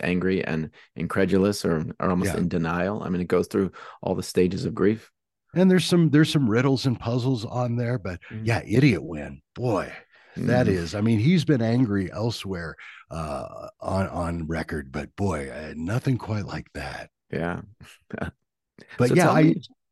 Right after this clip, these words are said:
Speaker 2: yeah, but yeah, it's, it's, it's an album that, uh, uh, I hold near and dear to my heart.
Speaker 1: Tell me about leaving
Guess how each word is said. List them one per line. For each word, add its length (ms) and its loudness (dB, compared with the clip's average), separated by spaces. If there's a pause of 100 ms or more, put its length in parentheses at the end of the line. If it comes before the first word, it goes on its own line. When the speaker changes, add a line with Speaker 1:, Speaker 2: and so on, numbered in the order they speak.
(120)
Speaker 2:
yeah, 240 -2
but 260 0
yeah, 220 2
it's, 300 -2
it's, 360 -10
it's 320 -6
an 100 0
album 420 0
that, 280 -2
uh, 200 -2 (340)
uh, 480 -8 (460)
I 100 -8
hold 320 -2
near 200 2
and 100 -4
dear 160 -4
to 60 -12
my 120 -10
heart. 300 -10 (800)
Speaker 1:
Tell 180 0
me 220 4
about 560 2 (840)
leaving 720 0